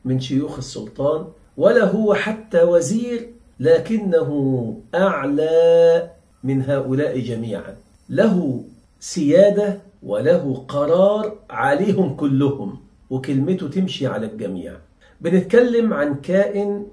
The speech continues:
بيتحكم حرفيًا، بيتحكم في مصر، وبيتحكم في قراراتها السيادية،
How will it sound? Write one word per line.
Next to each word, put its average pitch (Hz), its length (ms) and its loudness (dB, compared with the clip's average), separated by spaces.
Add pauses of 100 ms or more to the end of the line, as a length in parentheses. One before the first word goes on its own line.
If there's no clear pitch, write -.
(140)
بيتحكم 165 1300 -2
حرفيًا، 143 840 -4 (260)
بيتحكم 143 840 -4
في 131 160 -8
مصر، - 400 -10 (440)
وبيتحكم 185 1080 -2 (400)
في 180 260 -2
قراراتها 156 1200 -2
السيادية، 147 920 -2